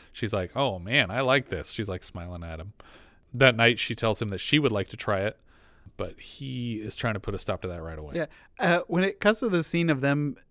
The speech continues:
Speaker 2: back at home, and he's in bed, and he's just got his, just, like, a towel or a sheet over him.
Speaker 1: Just
Speaker 2: and he
Speaker 1: covering one leg.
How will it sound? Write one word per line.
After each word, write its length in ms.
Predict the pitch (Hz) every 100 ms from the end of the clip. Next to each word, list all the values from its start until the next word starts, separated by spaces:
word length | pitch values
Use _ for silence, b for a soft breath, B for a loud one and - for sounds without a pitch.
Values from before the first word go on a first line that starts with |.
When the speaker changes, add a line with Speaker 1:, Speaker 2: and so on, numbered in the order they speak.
| -
Speaker 2:
back 240 | 139 135
at 80 | 135
home, 300 | 127 135 151
and 100 | 127
he's 180 | 143 143
in 120 | 135
bed, 360 | 123 127 151 160 b b b
and 100 | -
he's 100 | 156
just 120 | 175 -
got 120 | 190
his, 160 | 147 - - - _ _ _ -
just, 180 | - 220
like, 140 | 208 170
a 60 |
towel 340 | - 156 156 170
or 320 | 170 160 135
a 40 |
sheet 220 | 131 165
over 240 | 165 165 175
him. 80 | 175
Speaker 1:
Just 140 | 139
Speaker 2:
and 60 | 139
he 40 |
Speaker 1:
covering 340 | 175 143 113 104
one 200 | 131 131
leg. 400 | 120 117 123